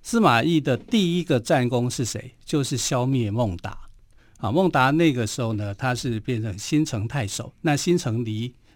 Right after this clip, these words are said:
洛阳呢，大概有一千两百里，这个里是华里，哈，如果换算成为公里，就是大概六百公里，那很远呢，啊，也是有一段的距离。那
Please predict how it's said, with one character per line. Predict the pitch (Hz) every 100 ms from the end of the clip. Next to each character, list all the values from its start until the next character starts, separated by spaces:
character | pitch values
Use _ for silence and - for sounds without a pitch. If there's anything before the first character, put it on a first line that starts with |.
| _
洛 | 175 175 113
阳 | 87 90
呢， | 95 101 _
大 | - 123
概 | 127
有 | 104 - - - _ _
一 | - 151
千 | - 156 151 135
两 | 113 131
百 | 117 110
里， | 123 117 110 - _ _
这 | - 180
个 |
里 | 139 98
是 | 139
华 | - - 87 107
里， | 110 104 - -
哈， | 95 107
如 | 151
果 | -
换 | 165 127
算 | 147 117
成 | 120 107
为 |
公 | 110 131 135
里， | 101
就 | 95
是 | - 107 90
大 | 117
概 | 110 104 - - _ -
六 | 151 117
百 | - - -
公 | 117 110 101
里， | 98 - - _ _ _ -
那 | 127
很 | - 101
远 | 107 -
呢， | - - _ - _ -
啊， | 87 - -
也 | 117 113
是 | 131
有 | 107
一 |
段 | 104 123 107
的 | 104
距 | - 143 104
离。 | - - - - - - -
那 | 156 143